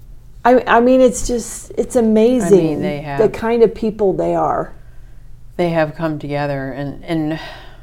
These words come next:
Speaker 2: and maybe that was a little part of God's plan, 'cause they were in division because of the politics, you
Speaker 1: Yeah.
Speaker 2: know, and now they're just completely united more
Speaker 1: They
Speaker 2: than
Speaker 1: are.
Speaker 2: they have ever been.
Speaker 1: Yeah.
Speaker 2: Part of God's plan.
Speaker 1: Part of his plan,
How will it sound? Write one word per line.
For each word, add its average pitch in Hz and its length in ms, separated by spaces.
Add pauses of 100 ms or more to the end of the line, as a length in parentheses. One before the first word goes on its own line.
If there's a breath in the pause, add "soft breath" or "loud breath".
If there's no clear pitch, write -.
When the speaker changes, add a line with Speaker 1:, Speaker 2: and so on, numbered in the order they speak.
(180 loud breath)
Speaker 2:
and 170 160
maybe 170 240
that 165 260
was 165 200
a 156 60
little 156 380
part 165 340
of 160 120
God's 151 260
plan, 165 340
'cause 160 180
they 151 120
were 151 260
in 170 140
division 151 680
because 147 260
of 143 60
the 139 80
politics, - 800
you 175 100
Speaker 1:
Yeah. 165 220
Speaker 2:
know, 160 100
and 143 240
now 165 300
they're 160 140
just 147 260
completely 156 720
united 139 560
more 135 160
Speaker 1:
They 175 160
Speaker 2:
than 165 80
Speaker 1:
are. 160 320
Speaker 2:
they 151 100
have 143 40 (100)
ever 135 120
been. 131 460
Speaker 1:
Yeah. 180 480 (1400)
Speaker 2:
Part 143 200
of 147 60
God's 147 220
plan. 156 460 (580 soft breath)
Speaker 1:
Part 190 240
of 190 60
his 196 240
plan, 220 760